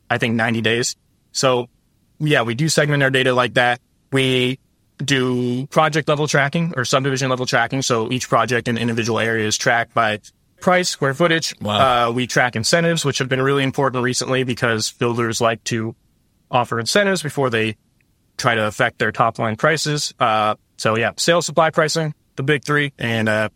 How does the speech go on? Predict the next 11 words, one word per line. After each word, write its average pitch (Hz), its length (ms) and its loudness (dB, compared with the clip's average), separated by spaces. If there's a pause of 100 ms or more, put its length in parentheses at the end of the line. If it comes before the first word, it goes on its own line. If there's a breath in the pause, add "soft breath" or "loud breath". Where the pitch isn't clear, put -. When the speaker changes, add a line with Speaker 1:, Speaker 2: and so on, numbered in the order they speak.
(280)
Speaker 1:
can 135 140 -2
do 123 140 -2
it 117 80 -2
on 113 100 -2
market 147 260 0
level, 135 380 0 (120)
even 123 280 -6 (100)
city, 147 480 -2
state, 135 500 0
zip 127 180 -2
code. 131 280 0